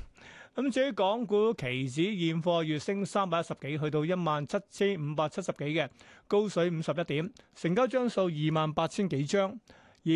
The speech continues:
國企指數升一百零一，去到五千九百九十點，都升近百分之一點七嘅。大市成交去到呢一刻一百六十一億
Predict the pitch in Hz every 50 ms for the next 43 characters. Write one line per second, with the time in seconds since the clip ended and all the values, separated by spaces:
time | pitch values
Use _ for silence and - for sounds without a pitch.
0 | 170 170 156 - 214 214 - - 180 175 185 214 175 - - 185 220 - - 202
1 | 190 180 - 226 226 226 226 190 - 175 147 117 120 131 139 143 175 202 208 -
2 | 190 - - 175 170 170 170 165 170 170 160 147 151 165 175 - 233 220 220 208
3 | 175 135 139 175 180 175 156 143 - 147 160 - 165 - - 143 156 190 - -
4 | - - - - - - _ - 180 190 202 185 - 196 185 180 180 170 147 147
5 | 135 135 131 131 151 147 143 - 151 139 131 131 - 180 165 170 175 165 165 _
6 | _ - 131 127 139 160 160 - - - - 196 - _ _ - 170 147 127 -
7 | - _ _ - - - - - - - - - - _ - 190 208 214 220 165
8 | 208 233 202 - 165 165 175 233 247 233 214 175 175 190 190 190 190 196 196 196
9 | 208 214 220 226 226 202 208 226 220 - - 170 170 214 214 - _ _ - 180
10 | 175 - - - 151 151 156 156 - _ - - - - 170 156 - _ _ -
11 | 180 196 - - _ - 190 180